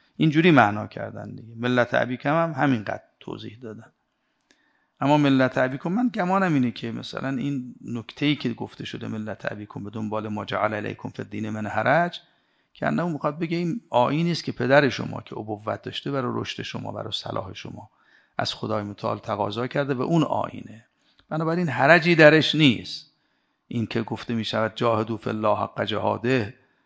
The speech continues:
اسجدوا و ارکعوا، ارکعوا، اسجدوا و اعبدوا ربکم وافعلوا، اینا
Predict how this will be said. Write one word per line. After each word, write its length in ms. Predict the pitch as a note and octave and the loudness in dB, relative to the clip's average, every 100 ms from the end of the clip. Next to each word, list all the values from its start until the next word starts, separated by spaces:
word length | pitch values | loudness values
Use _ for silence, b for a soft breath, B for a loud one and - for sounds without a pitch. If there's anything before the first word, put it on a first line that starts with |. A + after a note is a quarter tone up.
| _ _ _ _ _ _ _ | _ _ _ _ _ _ _
اسجدوا 520 | C3+ C3 - C#3 B2 | 0 0 0 0 2
و 140 | A#2+ A2 | 4 6
ارکعوا، 580 | A2 - C#3 C3+ C3+ - - | 4 4 -2 2 0 0 -2
ارکعوا، 540 | C#3+ C3+ C#3 B2+ A2 | -2 2 2 2 0
اسجدوا 500 | A#2+ - C3+ B2 A2 | -4 -4 -4 -2 -4
و 100 | G2+ | 0
اعبدوا 440 | A2+ A#2 C3 B2+ B2 | 2 4 2 2 0
ربکم 400 | G#2+ A2 - G#2+ | 0 -4 -2 2
وافعلوا، 360 | B2 - C3+ - | 2 4 2 2
اینا 420 | D#3+ F3+ F#3+ F#3+ | 0 2 0 -2